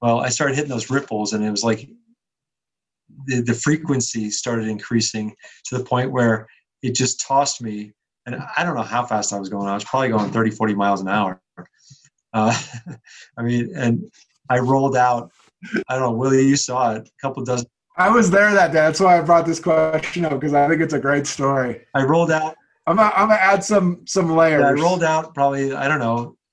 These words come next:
Speaker 1: half a dozen times. And, and the ironic thing was, the only injury I had were two little marks on the top of my eyebrow where I guess my face had just nicked the sand,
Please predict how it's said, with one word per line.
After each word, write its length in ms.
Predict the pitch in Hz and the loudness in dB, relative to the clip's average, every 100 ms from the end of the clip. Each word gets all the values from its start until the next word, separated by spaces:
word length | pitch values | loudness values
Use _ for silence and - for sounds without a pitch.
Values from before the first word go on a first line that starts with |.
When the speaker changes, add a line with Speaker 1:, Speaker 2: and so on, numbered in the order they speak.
| - | -6
Speaker 1:
half 180 | 123 131 | -6 -4
a 40 | |
dozen 540 | 131 127 131 135 131 131 | -2 0 0 -4 -8 -6
times. 460 | 131 131 143 147 - _ _ _ 127 | -2 -2 -2 -6 -12 _ _ _ -10
And, 260 | 123 - | -8 -8
and 140 | - 131 | -8 -8
the 140 | 131 | -2
ironic 440 | 143 127 143 156 151 | 0 2 0 0 -4
thing 140 | 139 | -6
was, 180 | 127 113 _ _ _ _ - | -6 -8 _ _ _ _ -2
the 80 | 147 | 0
only 320 | 170 170 170 - | 2 0 -2 -6
injury 340 | 156 151 147 | -2 2 2
I 80 | 135 | 2
had 340 | 123 135 135 117 | 0 -2 -4 -4
were 120 | 113 | -6
two 260 | - 151 | -2 -2
little 440 | 151 147 139 117 - _ _ _ - | 2 2 2 0 -8 _ _ _ -6
marks 340 | 135 139 147 - 151 | -2 0 -2 -10 -8
on 360 | 127 123 143 - 160 | -6 -6 -8 -16 -16
the 160 | 127 120 | -10 -6
top 420 | 131 139 143 143 | -2 -2 -2 -4
of 60 | 143 | -4
my 200 | 131 120 127 | -4 0 0
eyebrow 340 | 123 117 107 | 2 0 0
where 300 | 107 110 107 - _ 123 | 2 0 0 -8 _ -4
I 60 | |
guess 240 | 123 131 135 | -2 -2 0
my 260 | 117 110 - _ - | 0 0 -6 _ -12
face 500 | - 143 139 - - - | -2 0 0 -2 -8 -14
had 300 | 120 113 110 _ _ _ _ | -8 -6 -8 _ _ _ _
just 380 | - 147 - - 147 | 0 0 -2 -10 -16
nicked 360 | 131 139 - _ | -12 -12 -12 _
the 60 | 120 | -8
sand, 600 | - - 143 127 107 | -6 -4 -4 -4 -6